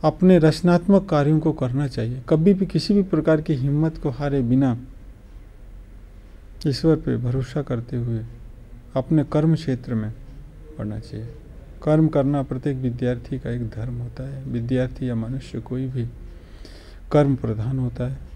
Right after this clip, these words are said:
कर्म करना चाहिए। अध्ययन क्षेत्र में विद्यार्थी जीवन है तो अध्ययन में समय का सदुपयोग, क्योंकि गया हुआ समय पुनः वापस नहीं आता।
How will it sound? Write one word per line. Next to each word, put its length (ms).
कर्म 260
करना 340
चाहिए। 400
अध्ययन 440
क्षेत्र 440
में 120
विद्यार्थी 520
जीवन 320
है 80
तो 120
अध्ययन 360
में 200
समय 340
का 100
सदुपयोग, 640
क्योंकि 180
गया 200
हुआ 220
समय 340
पुनः 360
वापस 420
नहीं 200
आता। 320